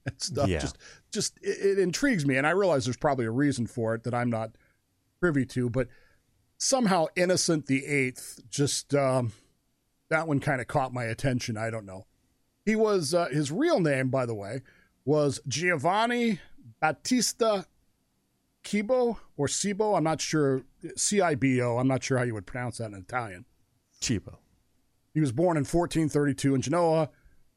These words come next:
Speaker 1: Died in fourteen ninety-two in Rome. Now, fourteen ninety-two should be a,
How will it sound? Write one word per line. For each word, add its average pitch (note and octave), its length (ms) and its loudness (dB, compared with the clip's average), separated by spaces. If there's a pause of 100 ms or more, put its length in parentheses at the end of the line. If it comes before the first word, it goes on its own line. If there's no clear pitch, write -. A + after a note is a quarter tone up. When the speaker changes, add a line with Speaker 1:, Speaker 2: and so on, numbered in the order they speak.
(680)
Speaker 1:
Died C#3+ 220 2
in C#3 80 2
fourteen G#3+ 680 0
ninety-two E3+ 1160 2
in F#3 160 0
Rome. F#3+ 540 2
Now, A#2+ 120 0
fourteen C#3+ 420 0
ninety-two D3+ 460 2
should C#3 160 -2
be D#3 140 0
a, D3+ 220 2